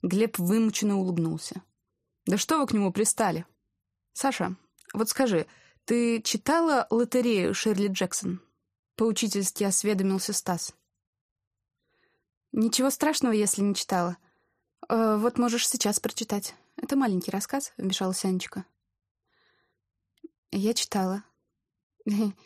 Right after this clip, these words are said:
И, честно сказать, это было самое страшное двадцать седьмое июня в моей жизни. «Великолепно!»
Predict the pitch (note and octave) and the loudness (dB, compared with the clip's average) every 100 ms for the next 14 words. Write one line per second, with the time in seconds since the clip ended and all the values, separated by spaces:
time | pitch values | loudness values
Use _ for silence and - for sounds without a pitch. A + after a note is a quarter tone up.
0 | _ _ _ _ G3 F#3 F3+ F3 - G3 | _ _ _ _ -4 -2 -2 -2 -2 -2
1 | G3 - G3 G3 - F#3 F#3+ F#3+ - G3 | -2 -2 -2 -2 -2 -4 -2 -2 -2 0
2 | G3 F#3+ - - F3+ E3 - F3+ F3+ E3+ | 0 0 -2 -2 -2 -2 -2 -2 -2 -4
3 | F3+ F3+ F#3 - F#3 F#3+ F3 F3 E3+ F3 | -2 -2 -2 -4 -6 -2 0 2 0 -2
4 | G3+ E3+ E3+ E3 E3+ F3 F3+ F3 F3+ E3+ | -4 -2 0 0 -2 0 -2 -2 -4 -4
5 | F3+ D#3 D#3 D#3 - _ _ _ _ _ | -2 -4 -4 -6 -8 _ _ _ _ _
6 | _ _ _ _ _ _ _ _ _ _ | _ _ _ _ _ _ _ _ _ _
7 | _ _ _ _ _ D#3+ F3 G3 F#3 - | _ _ _ _ _ -2 0 2 0 0
8 | E3+ D#3+ - - - | -2 -2 -6 -14 -16